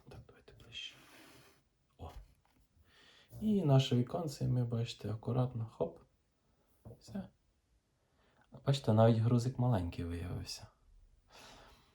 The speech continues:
Якщо пише нуль п'ять, я взяв навіть п'ятдесят сім. Давайте ві-,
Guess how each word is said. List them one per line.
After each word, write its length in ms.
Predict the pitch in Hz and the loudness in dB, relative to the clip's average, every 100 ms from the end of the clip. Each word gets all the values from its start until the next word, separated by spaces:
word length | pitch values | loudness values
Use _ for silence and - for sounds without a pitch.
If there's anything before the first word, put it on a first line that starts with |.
| _ _ _ - | _ _ _ -8
Якщо 280 | 101 - 123 | -6 0 2
пише 340 | - 117 113 | 4 2 2
нуль 180 | 107 104 | 2 0
п'ять, 400 | - 123 131 - | 2 2 2 0
я 180 | 113 110 | 0 2
взяв 460 | 110 104 107 104 104 - - | 2 2 2 2 -2 -10 -8
навіть 600 | 104 107 104 101 - - _ _ - _ _ _ _ _ _ _ _ | -2 0 0 -2 -8 -18 _ _ -20 _ _ _ _ _ _ _ _
п'ятдесят 400 | - - _ - | -20 -20 _ -20
сім. 360 | - 120 101 - - - - - | -6 -6 -6 -10 -20 -20 -14 -4
Давайте 380 | 98 120 - | 0 0 0
ві-, 140 | 101 | -2